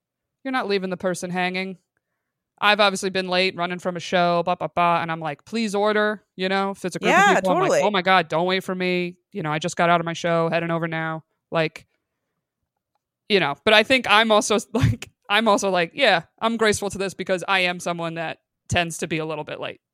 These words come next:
Speaker 1: Like
Speaker 2: I'm
Speaker 1: five
Speaker 2: usually
Speaker 1: minutes
Speaker 2: about
Speaker 1: late.
Speaker 2: seven min-, I'm usually
Speaker 1: <laughs>
Speaker 2: like five to seven minutes late.
Speaker 1: Right. So I think that's why I have a little bit more grace maybe than some people, but, but it is, like, ten minutes. And also I think people are assuming not something like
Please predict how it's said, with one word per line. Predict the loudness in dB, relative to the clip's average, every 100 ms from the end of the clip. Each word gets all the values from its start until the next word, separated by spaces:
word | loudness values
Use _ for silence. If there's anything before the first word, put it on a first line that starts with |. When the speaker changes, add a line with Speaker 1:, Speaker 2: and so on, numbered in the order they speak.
| _ _ _
Speaker 1:
Like | -4
Speaker 2:
I'm | 0
Speaker 1:
five | 0
Speaker 2:
usually | 2 2
Speaker 1:
minutes | 2 0
Speaker 2:
about |
Speaker 1:
late. | 0
Speaker 2:
seven | 0 0
min-, | 0 -2
I'm | -6
usually | -4 -2 0
Speaker 1:
<laughs> | 0
Speaker 2:
like | 0
five | -2 -2
to | -4
seven | -6 -6
minutes | -8 -10 -8
late. | -10 -12 _ _ _ _
Speaker 1:
Right. | -6 -6 -10 _
So | -4 -2 -4 _ _ _ -20 _ _ _
I | 0
think | 2
that's | 2 2
why | 2
I | 4
have | 4
a |
little | 2 2
bit | 2
more | 0 -2
grace | 0 0 -2
maybe | -4 -4
than | -6
some | -6 -6
people, | -8 -6 -6
but, | 2 4 4 2 _ _ _ -4
but |
it | 2
is, | 2 4
like, | 2 0 -2 _ _ _
ten | -2 0 0
minutes. | 0 -2 -6 -16 -16 _ _ _ _ _ _ _
And | -4 0
also | 0 2
I | 2
think | 2 -4
people | -6 -6 0
are | 0
assuming | 0 0 -2 -2 -4 -8 -14 _ -18
not | -4 2 2 0
something | -4 -8 -6 -6
like | -6 -8 -10